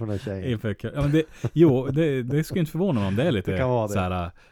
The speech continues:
Speaker 2: att, att
Speaker 1: Ska visa
Speaker 2: Kricka har
Speaker 1: att det är
Speaker 2: lagt
Speaker 1: lite
Speaker 2: in där
Speaker 1: macho.
Speaker 2: att, ja, nu, nu ska han vara, visa att han är macho och,
Speaker 1: Ja,
Speaker 2: och
Speaker 1: stackars.
Speaker 2: rädda henne då. Så att, eh,
Speaker 1: Och då har Tom Selleck fått den instruktionen och han är ju en bra skådespelare och säger att, "Ja, men visst,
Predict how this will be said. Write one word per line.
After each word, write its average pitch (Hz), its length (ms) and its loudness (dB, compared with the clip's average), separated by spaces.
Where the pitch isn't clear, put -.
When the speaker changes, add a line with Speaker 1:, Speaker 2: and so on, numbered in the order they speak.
Speaker 2:
att, 101 220 -8
att - 280 -10
Speaker 1:
Ska - 120 -6
visa 107 80 0
Speaker 2:
Kricka 104 200 0
har 98 40 0
Speaker 1:
att 95 60 -2
det 101 40 0
är 98 40 0
Speaker 2:
lagt 95 100 -2
Speaker 1:
lite 117 120 0
Speaker 2:
in 90 120 -2
där 87 160 -4
Speaker 1:
macho. 82 140 -6
Speaker 2:
att, - 180 -16
ja, 92 220 -8
nu, 110 260 -2
nu 107 140 -2
ska - 160 -6
han 98 140 -4
vara, 90 240 -4
visa 95 220 -6
att 87 60 -10
han 90 100 -8
är 90 40 -6
macho 90 340 -8
och, 92 340 -6
Speaker 1:
Ja, 90 320 -2
Speaker 2:
och - 340 -18
Speaker 1:
stackars. 107 240 -2
Speaker 2:
rädda 107 320 0
henne 87 240 -4
då. 85 220 -10
Så - 120 -10
att, - 220 -12
eh, 90 60 -6
Speaker 1:
Och 87 60 -6
då 131 100 -2
har 123 40 0
Tom 117 220 -4
Selleck 104 340 -6
fått - 180 -8
den 95 180 -10
instruktionen 92 360 -10
och 87 60 -4
han 123 140 -4
är 147 40 2
ju - 20 2
en 151 60 0
bra 147 180 4
skådespelare 139 400 -2
och 123 60 -2
säger 131 160 0
att, - 80 -6
"Ja, 170 140 2
men 113 100 2
visst, - 360 -2